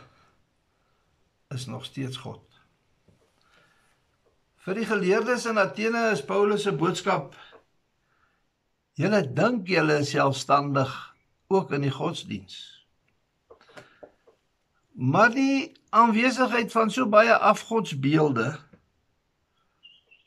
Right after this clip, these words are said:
bewys eintlik dat julle nie op julle eie reg kom nie. Broers en susters, die wêreld van Paulus is nie so ver verwyderd van ons soos wat ons baie keer dink nie.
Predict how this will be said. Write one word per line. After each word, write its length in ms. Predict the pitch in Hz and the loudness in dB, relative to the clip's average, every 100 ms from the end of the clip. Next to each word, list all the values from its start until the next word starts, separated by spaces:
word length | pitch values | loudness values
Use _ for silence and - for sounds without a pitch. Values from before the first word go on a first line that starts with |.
| _ _ - | _ _ -6
bewys 320 | 156 202 214 208 | -2 2 2 2
eintlik 280 | 214 208 202 | 0 0 0
dat 100 | 190 | 2
julle 220 | 196 196 | 2 2
nie 120 | 208 | 0
op 120 | 190 | -2
julle 220 | 180 175 165 | 0 0 2
eie 180 | 180 | 2
reg 240 | 165 165 - | 2 0 -2
kom 180 | 165 135 | -2 0
nie. 140 | 107 - _ _ _ _ _ _ _ _ _ _ _ _ _ _ _ _ _ _ _ _ _ _ _ _ _ _ _ _ | 0 -4 _ _ _ _ _ _ _ _ _ _ _ _ _ _ _ _ _ _ _ _ _ _ _ _ _ _ _ _
Broers 260 | 131 165 165 | -4 -2 -2
en 80 | 185 | -2
susters, 480 | 202 190 - 104 - - _ _ _ _ _ _ _ _ _ _ _ _ _ _ - _ _ - | 0 -2 -4 -10 -10 -18 _ _ _ _ _ _ _ _ _ _ _ _ _ _ -20 _ _ -4
die 140 | 135 | 0
wêreld 400 | 151 165 226 247 | 4 6 6 2
van 220 | 233 226 - | 2 0 2
Paulus 520 | 233 233 214 127 - - - - _ _ _ _ _ _ _ _ _ - _ _ _ _ - | 0 2 2 0 -2 -12 -14 -18 _ _ _ _ _ _ _ _ _ -20 _ _ _ _ -4
is 140 | 180 | -2
nie 100 | 214 220 | -2 -2
so 160 | 233 175 | -2 2
ver 320 | 208 208 196 | 6 6 6
verwyderd 560 | 190 170 170 196 196 - | 2 2 2 4 2 2
van 180 | 170 170 | 0 2
ons 260 | 180 175 | 2 2
soos 140 | 165 156 | -2 0
wat 160 | 156 147 | -2 0
ons 240 | 156 160 - | 0 0 -4
baie 300 | 147 160 151 | -4 -2 -2
keer 180 | 151 135 | -2 0
dink 280 | 165 165 113 | -2 -4 -10
nie. 160 | 101 | -10